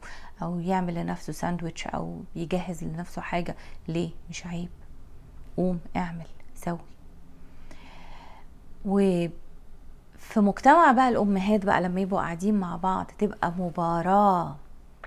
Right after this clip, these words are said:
مسابقة أولمبية على مين اللي صحتها أوحش من التانية، على مين اللي مضحية أكتر من التانية،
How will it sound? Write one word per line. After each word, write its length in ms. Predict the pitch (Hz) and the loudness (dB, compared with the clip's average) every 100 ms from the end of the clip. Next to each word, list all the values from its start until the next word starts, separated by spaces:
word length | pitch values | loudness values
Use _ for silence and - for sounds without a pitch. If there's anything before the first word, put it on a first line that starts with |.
| - - - - - - - - - | -14 -12 -10 -10 -12 -10 -12 -14 -12
مسابقة 420 | 180 180 262 294 - | -4 4 4 6 2
أولمبية 880 | - 170 175 170 170 220 180 139 - - - - - - - | 2 -2 -2 -2 2 2 2 -4 -10 -16 -16 -18 -16 -14 -2
على 260 | 185 185 185 | 2 4 6
مين 460 | 220 277 277 254 - | 8 8 8 6 4
اللي 160 | 170 175 | -2 -2
صحتها 760 | - - - 233 226 208 208 - | -4 -6 -2 -4 -2 0 0 6
أوحش 500 | 208 202 - 196 - | 4 4 -2 -6 -4
من 120 | 170 | -4
التانية، 520 | 165 - 165 151 143 - - - - - - - - - - | -4 -4 -6 -6 -8 -12 -16 -18 -18 -16 -14 -14 -12 -8 0
على 320 | 175 180 190 | 4 6 6
مين 460 | 208 262 277 262 247 - | 8 10 10 8 6 2
اللي 440 | 185 180 175 180 | 0 0 0 0
مضحية 680 | 180 180 180 - - 233 - | 0 2 0 0 4 6 6
أكتر 260 | 240 - 185 | 4 0 -2
من 200 | 170 160 | -2 -4
التانية، 460 | 151 - 147 156 | -6 -10 -10 -10